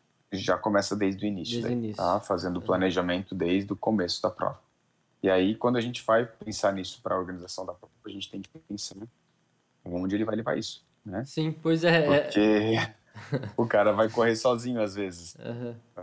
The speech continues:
Speaker 1: E aí ele tem o quê? Uma garrafinha pra levar na mão. Não vai correr com camelback, né?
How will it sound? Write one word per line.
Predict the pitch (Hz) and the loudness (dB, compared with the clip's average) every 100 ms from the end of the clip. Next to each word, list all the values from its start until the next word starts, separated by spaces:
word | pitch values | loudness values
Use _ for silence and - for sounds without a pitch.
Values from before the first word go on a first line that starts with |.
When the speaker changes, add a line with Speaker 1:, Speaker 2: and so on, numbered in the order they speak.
| 87 _ | -18 _
Speaker 1:
E | 95 | -8
aí | 95 98 | -6 -4
ele | 104 | -6
tem | 101 107 | -4 -4
o | 107 | -2
quê? | 110 98 90 - - _ | -2 -2 -4 -16 -20 _
Uma | - 85 | -14 -10
garrafinha | 90 92 87 101 92 | -8 -8 -6 -4 -4
pra | - | 0
levar | 95 92 110 | 0 2 4
na | 123 | 4
mão. | 135 104 90 - - | 4 2 -4 -16 -12
Não | 98 | -12
vai | 101 117 | -12 -10
correr | 98 95 | -4 -4
com | - 85 | -6 -2
camelback, | 92 90 85 87 - - | -2 0 2 0 0 -6
né? | 113 | -4